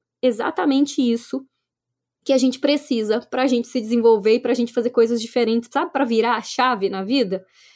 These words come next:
Talvez quem tá aqui ouvindo agora tá também pensando, "Nossa, isso faz sentido, eu preciso ampliar a minha visão, eu preciso pensar diferente, ver coisas diferentes, con-, é, conversar com pessoas diferentes", né? Isso é o que eu tô chamando aqui, galera,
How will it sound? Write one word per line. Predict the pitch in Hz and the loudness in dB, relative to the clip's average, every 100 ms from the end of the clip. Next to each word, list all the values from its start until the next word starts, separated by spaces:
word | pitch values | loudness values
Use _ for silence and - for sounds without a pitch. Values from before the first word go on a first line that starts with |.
| _ _ | _ _
Talvez | - 392 269 427 403 | 0 2 4 2 2
quem | - 285 | 0 0
tá | 285 | 0
aqui | 233 - | -4 0
ouvindo | 277 220 202 254 | 4 4 4 2
agora | 226 196 214 269 | 2 2 2 0
tá | 277 294 339 _ | -2 -4 -4 _
também | - 285 285 | 0 2 4
pensando, | 311 294 277 262 | 2 0 0 0
"Nossa, | 262 277 - | 0 -4 -8
isso | 247 254 | -12 -12
faz | - 240 240 | -6 -6 -2
sentido, | 269 262 285 208 233 | -4 -2 -6 -6 -8
eu | 214 | -12
preciso | - - 220 226 | -12 -12 -6 -4
ampliar | 226 226 220 247 | -4 -4 -4 0
a | |
minha | 262 262 254 | 2 2 2
visão, | 254 247 190 196 196 | -2 -4 -4 -4 -4
eu | 202 202 | -6 -10
preciso | - - 220 226 | -10 -12 -12 -8
pensar | 214 220 - 214 - _ - - - | -8 -8 -8 -10 -10 _ -20 -20 -14
diferente, | 208 214 208 208 | -8 -4 -4 -4
ver | 196 226 - | 0 0 0
coisas | - 220 202 214 202 | 2 2 2 0 -2
diferentes, | 208 214 196 202 214 - - _ _ - | -6 -4 -2 -2 -6 -12 -20 _ _ -4
con-, | 226 226 | -2 0
é, | 240 | -2
conversar | 233 285 294 269 - 262 311 | 2 2 2 -4 -6 -6 -4
com | 262 | -2
pessoas | 208 - 196 190 | -2 -2 -4 -4
diferentes", | - 185 190 233 - | -4 -6 -6 -8 -8
né? | 196 240 - _ _ _ _ _ _ _ - | -6 -6 -8 _ _ _ _ _ _ _ 0
Isso | 262 392 - - 370 | 2 2 2 -2 -2
é | 269 | -2
o | 269 | -2
que | 277 | -2
eu | 269 | -4
tô | 247 | -4
chamando | - 233 214 202 | -4 -4 -2 -4
aqui, | 196 254 214 | -4 -4 -2
galera, | 185 180 180 | -2 -4 -8